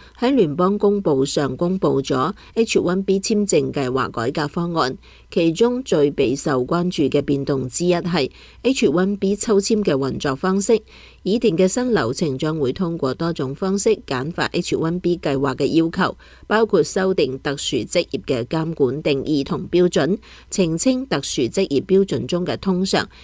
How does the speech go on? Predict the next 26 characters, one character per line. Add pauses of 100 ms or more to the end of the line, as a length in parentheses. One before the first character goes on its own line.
(160)
並
唔
意
味
住
總
係
等。 (460)
擬
定
嘅
新
流
程
將
解
決
一
人
多
抽
嘅
投
機
現
象。